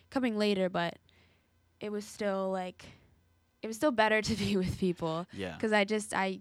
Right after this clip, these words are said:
Speaker 1: you know, I was alone in line for a while, and I was just like, "Oh, okay." <laughs>
Speaker 2: Aw, and everyone was, like, with their friends, like,
Speaker 1: Yeah.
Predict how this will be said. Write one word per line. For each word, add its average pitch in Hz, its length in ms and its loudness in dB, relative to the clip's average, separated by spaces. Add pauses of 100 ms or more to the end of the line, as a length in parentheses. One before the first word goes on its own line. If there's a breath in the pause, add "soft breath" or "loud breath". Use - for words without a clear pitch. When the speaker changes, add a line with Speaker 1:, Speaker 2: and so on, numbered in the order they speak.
Speaker 1:
you 196 100 -6
know, 185 140 -2
I - 20 0
was 185 140 -2
alone 175 460 -4
in 170 120 -8
line 165 320 -6
for 175 160 -8
a 175 80 -6
while, 170 220 -4
and 175 80 -8
I 180 40 -10
was 185 100 -12
just - 140 -14
like, - 300 -20
"Oh, 165 280 -12 (640)
okay." - 80 -16
<laughs> - 40 -4
Speaker 2:
Aw, 101 760 2
and 110 120 -2
everyone 113 280 2
was, 107 180 -2
like, 95 200 -8
with 104 120 -8
their 92 120 -8
friends, 95 340 -6
like, - 20 -2
Speaker 1:
Yeah. 180 500 0